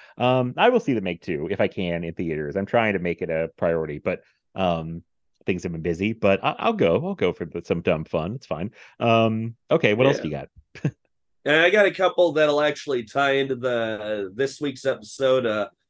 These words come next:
Speaker 2: watched a couple of, uh, Nolans, I guess the forgotten Nolans, you would call 'em.
Speaker 1: <laughs> Uh-huh.
Speaker 2: Uh, so I watched one and then I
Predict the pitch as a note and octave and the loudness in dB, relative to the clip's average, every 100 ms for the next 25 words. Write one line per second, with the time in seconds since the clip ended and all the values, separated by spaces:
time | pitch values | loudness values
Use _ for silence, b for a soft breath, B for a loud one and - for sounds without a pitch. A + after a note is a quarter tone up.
0 | _ _ - E3+ - D3+ - D#3 D3+ D3+ | _ _ 4 4 4 -6 -2 -2 0 0
1 | C#3 B2 A#2+ A2 G#2+ G#2 - B2 B2+ C3+ | 0 0 -2 0 -2 -4 -8 -16 -2 0
2 | D3+ E3 D#3+ C#3 C3+ C#3+ - C3+ B2+ - | 2 0 -2 -2 -2 -2 -4 -10 -10 -6
3 | C3+ A2 C#3 D3+ F3+ F3 E3+ F3+ F3+ F3+ | -4 0 2 2 0 -4 0 2 2 0
4 | F3+ D#3+ - D#3 E3+ D#3+ F3 E3+ E3+ E3+ | -2 -10 -14 -6 -4 -2 0 2 4 2
5 | F3 E3+ _ _ - E2+ E2+ - _ B2+ | 0 -8 _ _ -8 -6 -6 -12 _ 2
6 | C3+ C3+ B2+ A#2 - D3 C#3 C3 D3+ G3+ | 4 4 2 0 -2 2 2 4 4 4
7 | G3+ - G3 G3+ G3 F#3 C#3+ C#3+ C3+ B2 | 2 -6 -2 0 0 -2 -4 -4 -2 0
8 | A#2+ | 0